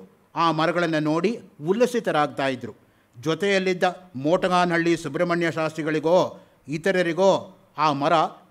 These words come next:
ಬೇರೆ ಬೇರೆ ಋತುಗಳಲ್ಲಿ ಹೇಗೆ ಕಾಣುತ್ತದೆ ಅಂತ ವರ್ಣಿಸ್ತಾ ಇದ್ರು. ಇಂಥ ಒಂದು ಬೂರಲ ಮರದ ಬಗ್ಗೆ, "The tree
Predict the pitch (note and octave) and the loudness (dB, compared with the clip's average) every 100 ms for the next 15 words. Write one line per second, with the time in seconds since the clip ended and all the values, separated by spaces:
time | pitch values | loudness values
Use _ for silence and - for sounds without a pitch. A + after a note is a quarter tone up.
0 | C3 G3+ C4 C#4+ B3 A#3 A3 G3 D#3+ F#3+ | -4 4 6 6 6 6 6 4 0 0
1 | B3 F#3+ G3 D#3 D#3+ F#3+ G3+ D#3 D#3 - | 0 2 0 0 0 -2 -2 -2 -2 -4
2 | B2+ D#3 A#2+ - _ _ _ _ D#3+ F3+ | -2 -2 -2 -6 _ _ _ _ -4 0
3 | D#3+ D3 E3 D#3+ D3 C#3 G#2+ - _ _ | 0 0 -2 -2 -2 -2 -6 -16 _ _
4 | _ E3 B3+ C4+ B3+ B3 D#3 D#3+ G3+ D#3 | _ -2 0 2 2 2 0 0 0 0
5 | A#2+ - - _ _ A#2 A#2 F3+ D4 D4 | -2 -14 -20 _ _ -16 -6 2 4 6
6 | C4 F3 F3 E3 D3 E3+ G3+ C3+ A2+ - | 4 2 0 2 0 0 0 0 -4 -18
7 | _ _ - C#3+ F3 - - C#4+ D#3 | _ _ -8 0 0 0 -2 0 0